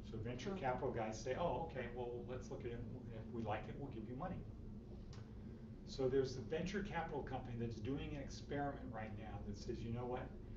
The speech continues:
Speaker 1: Let's just give people a house and money to live on.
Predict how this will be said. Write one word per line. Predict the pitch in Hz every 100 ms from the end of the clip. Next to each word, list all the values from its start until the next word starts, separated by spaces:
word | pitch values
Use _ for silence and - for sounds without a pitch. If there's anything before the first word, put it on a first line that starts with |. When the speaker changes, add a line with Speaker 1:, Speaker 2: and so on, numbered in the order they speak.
| - - -
Speaker 1:
Let's | 139 196 -
just | - - 160 165 120
give | - 131 135 -
people | - 104 127 131 143 - - - - - - - - -
a |
house | - - - 101 - - - - 104
and | 135 120
money | 113 123
to | 165
live | 196 214
on. | 101